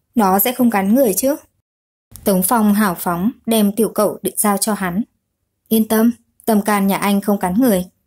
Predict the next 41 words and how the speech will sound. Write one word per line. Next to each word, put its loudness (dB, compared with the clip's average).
trừ 2
khi 2
được 0
anh 0
ra 0
lệnh. 0
Có 0
điều, 0
tốt 2
nhất 2
nên 2
cắn -2
vào 0
mùa 2
hè." -2
Bạch 0
Khúc -2
Miêu 2
tò -2
mò. -6
"Tại 0
sao 0
ạ?" -2
"Bởi 2
vì 2
ít -2
quần 0
áo 0
sao?" -2
"Đúng 2
là 2
vì -2
ít -2
quần -2
áo, 0
nhưng 2
vì 2
sao 0
lại -2
như 2
vậy? -2